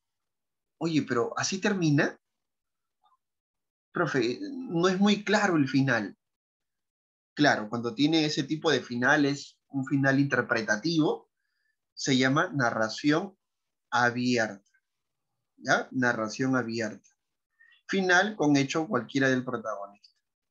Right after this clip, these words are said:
O sea, termina y tú dices, "Ah, caramba, y eso parece que sigue, profe". O sea, no, no fue muy claro. Un ejemplo, si en la película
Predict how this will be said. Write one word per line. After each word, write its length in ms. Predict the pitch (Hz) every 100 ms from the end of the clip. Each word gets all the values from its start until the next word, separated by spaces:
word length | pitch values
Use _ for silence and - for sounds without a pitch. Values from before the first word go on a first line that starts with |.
| _ _ _ _ _ _ _ _ _ _
O 40 |
sea, 160 | - 104
termina 580 | 117 110 120 180 202 247
y 120 | 135
tú 100 | 135
dices, 180 | 135 131
"Ah, 100 | 156
caramba, 340 | 156 180 214 165
y 100 | 165
eso 300 | - 196 - _ _ _ -
parece 340 | 139 180 226
que 100 | 143
sigue, 400 | 123 208 226 151
profe". 560 | - 208 - 104 101 - -
O 40 |
sea, 140 | - 151
no, 240 | 170 185
no 120 | 202
fue 120 | 208
muy 260 | 202 202 202
claro. 480 | 202 208 131 104 - _ _ _ _ - - _ _ _ _ _
Un 140 | 170
ejemplo, 440 | 185 196 139 120 113
si 300 | - 131 123
en 160 | 123
la 180 | 120 120
película 680 | 131 170 202 156 147 175